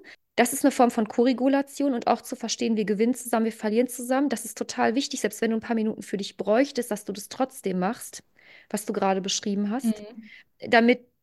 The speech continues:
Speaker 1: bei dir auch ankommt, am besten durch Berührung. Was ich nämlich oft sehe, ist, dass die Mannschaften, die verloren haben, sich im Kreis nicht mehr berühren, sondern so
Speaker 2: Mhm.
Speaker 1: alle auf Abstand sind, weil das so schwer fällt.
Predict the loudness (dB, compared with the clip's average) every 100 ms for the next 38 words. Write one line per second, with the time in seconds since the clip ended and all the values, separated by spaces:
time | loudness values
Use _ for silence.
0 | 4 4 6 4 4 2 -2 0 0 0
1 | 0 0 0 0 0 -2 -8 -6 -2 0
2 | 4 4 4 -2 -2 -4 -2 -6 -4 0
3 | 0 0 -6 -2 -2 -4 -10 -16 -2 2
4 | 4 2 0 -6 -8 -10 -4 -4 -4 -8
5 | -6 -2 0 0 -2 -2 -2 -2 -2 0
6 | 0 0 -6 _ _ _ _ _ -2 4
7 | 6 8 6 4 -2 -2 0 0 0 -6
8 | -20 6 8 8 4 2 6 6 6 0
9 | 0 2 0